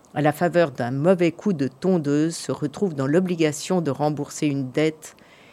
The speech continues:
et sans un sou, persuadé du trésor que contient son livre, il propose de faire un salon littéraire dans le salon de coiffure. Le problème, c'est qu'il ne connaît rien à Flaubert et vous dites, euh, « Personne n'a lu La Tentation de Saint,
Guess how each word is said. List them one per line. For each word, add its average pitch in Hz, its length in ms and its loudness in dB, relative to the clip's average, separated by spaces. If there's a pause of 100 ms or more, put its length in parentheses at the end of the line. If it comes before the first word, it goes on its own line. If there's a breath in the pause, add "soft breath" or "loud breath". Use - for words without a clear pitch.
(140 loud breath)
et 151 100 0
sans 180 320 2
un 156 100 6
sou, 156 320 -4 (320 loud breath)
persuadé 175 580 2
du 135 140 -6
trésor 147 480 -2
que - 80 -4
contient 135 420 -4
son 131 220 -4
livre, 190 340 0 (140)
il 135 140 -4
propose 190 500 0
de 139 100 -4
faire 135 240 -4
un 143 80 0
salon 147 380 0
littéraire 165 760 2
dans 139 180 -2
le 135 60 -6
salon 147 300 -2
de 160 80 -4
coiffure. 135 600 -4 (560 loud breath)
Le - 60 -8
problème, 190 320 4
c'est 180 140 -2
qu'il - 180 -2
ne 147 80 2
connaît 147 300 0
rien 190 400 4
à 131 80 -2
Flaubert 135 640 0 (440 loud breath)
et 143 140 -2
vous 156 140 0
dites, 202 420 -4 (160)
euh, « 147 360 0 (540)
Personne 202 540 4
n'a 151 100 4
lu 151 200 0
La 143 120 0
Tentation 143 680 -2
de 147 40 -8
Saint, 143 200 -4